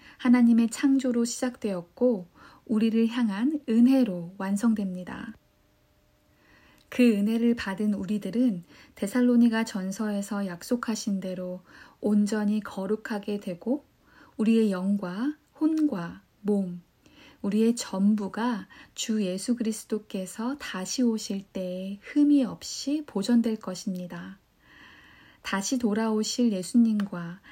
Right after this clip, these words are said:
그때까지 베풀어 주시는 하나님의 은혜로 인해 여러분과 저의 마음이 뛰었으면 좋겠습니다. 그 날을 위해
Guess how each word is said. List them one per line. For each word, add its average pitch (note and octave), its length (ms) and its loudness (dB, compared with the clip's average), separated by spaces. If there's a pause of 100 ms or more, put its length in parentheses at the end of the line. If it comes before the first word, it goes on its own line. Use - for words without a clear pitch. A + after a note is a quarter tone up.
(160)
그때까지 A3 640 -2
베풀어 G#3 440 -4
주시는 G3+ 460 -4
하나님의 A#3 580 2
은혜로 A3 480 2
인해 G3 480 -2 (400)
여러분과 G3+ 640 0
저의 G#3 320 -2
마음이 F3+ 580 -2
뛰었으면 A#3+ 600 0
좋겠습니다. G3 880 -6 (920)
그 - 160 0
날을 G#3+ 420 4
위해 F#3+ 460 -4